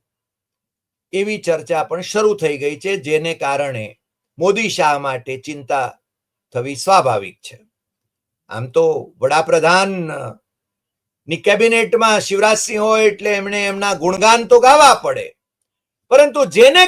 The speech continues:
કારણે મધ્યપ્રદેશ ફરી ફરીને જીત્યા એ લાડકી બહેના યોજનાને કારણે, જે યોજના શિવરાજસિંહની હતી અને શિવરાજસિંહનો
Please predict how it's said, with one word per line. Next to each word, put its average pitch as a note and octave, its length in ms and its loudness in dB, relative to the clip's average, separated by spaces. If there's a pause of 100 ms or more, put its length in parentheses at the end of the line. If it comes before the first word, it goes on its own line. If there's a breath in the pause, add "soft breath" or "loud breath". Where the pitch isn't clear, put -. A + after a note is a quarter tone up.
કારણે C4 420 4 (640)
મધ્યપ્રદેશ C4 760 6 (140)
ફરી E4 360 2
ફરીને B3 420 2
જીત્યા F3 480 -4 (100)
એ - 20 -12 (1400)
લાડકી D4+ 520 2
બહેના A#3+ 420 4
યોજનાને F#3+ 540 -4
કારણે, C3+ 500 -8 (1200)
જે D3+ 80 6 (120)
યોજના A#3 480 2
શિવરાજસિંહની G#3+ 760 -2
હતી D#3+ 240 -10
અને A#3 100 -8
શિવરાજસિંહનો G#3 1500 -10